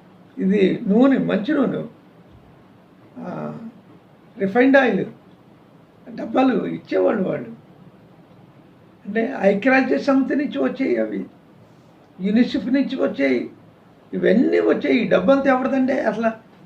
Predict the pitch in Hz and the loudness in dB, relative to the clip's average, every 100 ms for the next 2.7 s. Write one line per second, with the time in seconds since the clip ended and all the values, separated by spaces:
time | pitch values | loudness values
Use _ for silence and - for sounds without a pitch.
0 | - - - - - - 269 277 262 214 | -20 -20 -20 -20 -20 -6 0 2 4 2
1 | 240 302 262 226 233 247 240 269 262 262 | 2 2 2 -2 -4 0 0 0 0 0
2 | 262 - - 240 226 269 262 | 0 -2 -2 -2 0 2 0